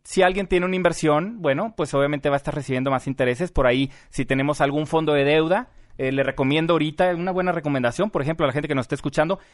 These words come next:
que compren fondos de deuda de corto plazo, porque estos son los que se adaptan más fácilmente hasta, hacia los movimientos de mercado,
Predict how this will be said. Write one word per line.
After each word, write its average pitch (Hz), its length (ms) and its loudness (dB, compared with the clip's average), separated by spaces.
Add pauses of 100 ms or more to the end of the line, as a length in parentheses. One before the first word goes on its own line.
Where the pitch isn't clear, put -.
(140)
que 147 160 -4
compren 196 360 2
fondos 185 260 0
de 165 100 2
deuda 165 280 2
de 170 300 0
corto 190 400 2
plazo, 170 480 2 (380)
porque 156 340 2
estos 170 220 -6
son 190 160 -4
los 196 120 -6
que 180 100 -6
se - 80 -6
adaptan 139 420 0
más 156 380 2
fácilmente 185 680 -2
hasta, 123 400 -4
hacia 120 180 -2
los 117 120 0
movimientos 117 480 -2
de 190 80 0
mercado, 202 460 4